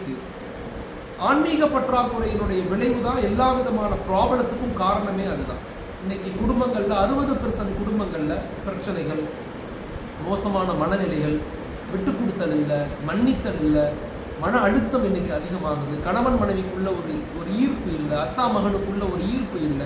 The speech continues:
அஹ், எங்க இதனுடைய ஆரம்ப நிலை, இதனுடைய ப்ராப்ளம் எங்கன்னா, அது ஆன்மீகத்தினுடைய ஒழுக்கம் சார்ந்த,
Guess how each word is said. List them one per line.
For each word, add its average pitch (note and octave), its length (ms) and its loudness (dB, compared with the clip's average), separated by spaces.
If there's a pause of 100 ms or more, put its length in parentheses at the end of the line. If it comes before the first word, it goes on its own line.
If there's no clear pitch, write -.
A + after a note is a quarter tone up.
(920)
அஹ், E3+ 280 -2
எங்க A#3+ 220 0
இதனுடைய A#3 760 2
ஆரம்ப C#4 520 4
நிலை, G#3 280 4
இதனுடைய G3+ 380 2
ப்ராப்ளம் B3+ 400 2
எங்கன்னா, G#3+ 400 0 (140)
அது G#3 180 2
ஆன்மீகத்தினுடைய G3 920 2 (360)
ஒழுக்கம் A#3+ 420 2
சார்ந்த, G3 640 2